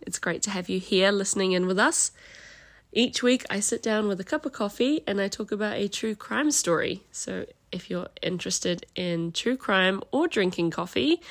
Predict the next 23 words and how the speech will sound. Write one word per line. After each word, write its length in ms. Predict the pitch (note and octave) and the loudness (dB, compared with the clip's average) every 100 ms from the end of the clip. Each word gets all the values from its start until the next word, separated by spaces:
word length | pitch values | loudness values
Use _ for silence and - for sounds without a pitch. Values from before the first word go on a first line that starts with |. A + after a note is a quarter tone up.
| - | -20
<laughs> 220 | - _ - | -20 _ 0
then 380 | B3 A3+ A3+ | 2 4 4
hit 260 | A3+ B3 - | 4 2 2
that 200 | - - | 2 2
subscribe 580 | G3 F3 - F#3 F3 E3+ | 0 0 0 2 2 2
button 320 | E3 F3 E3+ | -2 -2 -2
on 180 | F3 F3 | -2 -2
whatever 300 | F3 F#3 F3+ | 0 -2 -4
platform 500 | - F3 - A3+ A#3 | -4 -6 -2 -2 0
you 140 | F#3 | 0
listen 420 | E3+ F3+ F3 F3 | 0 -2 -2 -2
to 140 | E3 F3 | -2 -2
your 360 | E3+ E3 E3+ | -2 -2 -2
podcast 540 | D#3+ - E3+ - F3+ - - | -4 -8 -10 -8 -4 -2 2
on. 320 | A3+ A#3 A#3 - - - - - | 4 4 2 -8 -20 -20 -14 -4
That 140 | - | 0
way 140 | B3 | 2
then 260 | A3+ A#3 A#3 | 2 2 2
you 80 | A#3 | 2
won't 280 | A#3 A3+ - - | 2 2 -4 -4
miss 180 | A#3 | -2
an 80 | A#3 | -2
episode. 560 | C4+ F4+ - G3 E3 | -2 2 2 2 -2